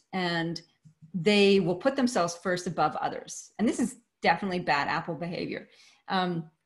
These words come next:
where they don't really care about the emotions of other people. They can understand, um, the emotions of other people, but they can manipulate that sometimes. They can be manipulative to get around it, to get what they want.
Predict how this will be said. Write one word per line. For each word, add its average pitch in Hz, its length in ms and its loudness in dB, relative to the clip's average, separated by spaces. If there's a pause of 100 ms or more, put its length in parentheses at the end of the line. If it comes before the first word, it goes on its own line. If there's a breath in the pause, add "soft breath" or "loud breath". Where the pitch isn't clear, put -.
(460)
where 202 180 4
they 202 140 4
don't 226 260 6
really 247 220 6
care 202 420 2
about 175 640 2
the 185 160 2
emotions 175 460 -4
of 156 80 -6
other 147 180 -2
people. - 460 -10
They 190 360 0
can 220 140 0
understand, 247 800 2 (640 soft breath)
um, 175 500 0 (220)
the 202 120 2
emotions 202 400 2
of 208 100 2
other 202 160 4
people, 208 300 -2
but 165 380 0 (140)
they 202 100 0
can 185 300 -2
manipulate 254 540 2
that 269 180 0
sometimes. 254 720 -2
They 208 100 4
can 202 140 -2
be 185 100 -2
manipulative 180 720 0
to 190 80 -8
get 160 140 0
around 214 380 2
it, 196 120 -2
to - 100 -12
get 180 180 0
what 170 200 -6
they 165 160 -2
want. - 400 -10